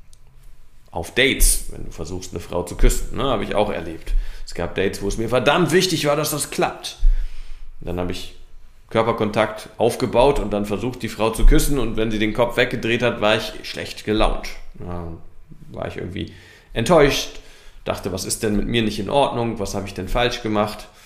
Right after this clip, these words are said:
Ja, und dann gab's andere Dates, wo genau dasselbe passiert ist und ich konnte damit spielerisch umgehen. Ja, ich habe gesagt, „Okay, dann probier ich später nochmal“ oder so. Ja, ich bin irgendwie schlagfertig darauf,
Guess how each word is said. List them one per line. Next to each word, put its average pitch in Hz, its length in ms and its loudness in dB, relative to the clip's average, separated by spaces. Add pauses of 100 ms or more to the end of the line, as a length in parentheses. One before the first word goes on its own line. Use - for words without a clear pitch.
(540)
Ja, 98 100 -4
und 101 60 -2
dann 95 100 0
gab's 92 200 -2
andere 110 340 0
Dates, 113 640 2 (500)
wo 110 440 0 (960)
genau 101 220 4
dasselbe 110 360 6
passiert 104 360 6
ist - 100 2
und 101 100 -2
ich - 80 -4
konnte 92 200 -2
damit 85 240 -2
spielerisch 90 500 -2
umgehen. 120 480 4 (500)
Ja, 95 300 0
ich - 100 -10
habe - 180 -10
gesagt, 82 380 -4
„Okay, - 260 -8 (240)
dann - 180 -14
probier - 260 -8
ich - 80 -2
später 110 280 0
nochmal“ 90 420 0
oder 87 220 -2
so. 85 280 -6 (100)
Ja, 82 160 -4
ich 85 60 -10 (280)
bin 92 120 0
irgendwie 85 220 -4
schlagfertig 98 640 0
darauf, 82 360 -4